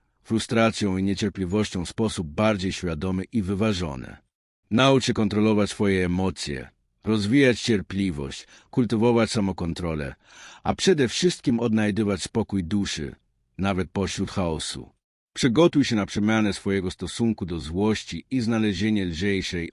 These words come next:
oraz mądrzejszej drogi. Zanim zaczniemy, zasubskrybuj kanał i włącz powiadomienia. Tutaj znajdziesz refleksje, które uspokajają umysł, poruszają serce i pomagają żyć z większą równowagą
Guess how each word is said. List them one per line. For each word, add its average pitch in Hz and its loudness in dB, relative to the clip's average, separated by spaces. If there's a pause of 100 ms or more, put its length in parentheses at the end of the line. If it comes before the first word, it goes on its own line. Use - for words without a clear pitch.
oraz 180 2
mądrzejszej 95 0
drogi. 78 -8 (500)
Zanim 117 4
zaczniemy, 82 -2 (420)
zasubskrybuj 101 -2
kanał 127 2
i 113 0
włącz 107 0
powiadomienia. 101 -2 (500)
Tutaj 143 4
znajdziesz 104 2
refleksje, 98 -2 (480)
które 120 2
uspokajają 98 2
umysł, 98 0 (420)
poruszają 113 4
serce 151 2
i 123 4
pomagają 107 2
żyć 87 -4
z 78 -8
większą 107 -2
równowagą 90 -2